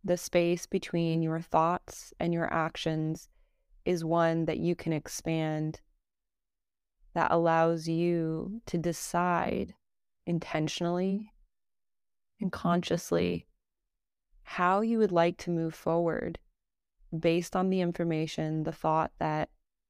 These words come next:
based on the information, the thought presented.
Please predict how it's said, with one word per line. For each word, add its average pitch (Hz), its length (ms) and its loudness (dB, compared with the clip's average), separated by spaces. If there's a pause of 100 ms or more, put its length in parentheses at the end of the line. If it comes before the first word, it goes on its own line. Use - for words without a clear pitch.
(1800)
based 165 380 2
on 180 120 2
the 180 140 2
information, 160 880 -2
the 165 100 0
thought 156 380 0
presented. - 720 -6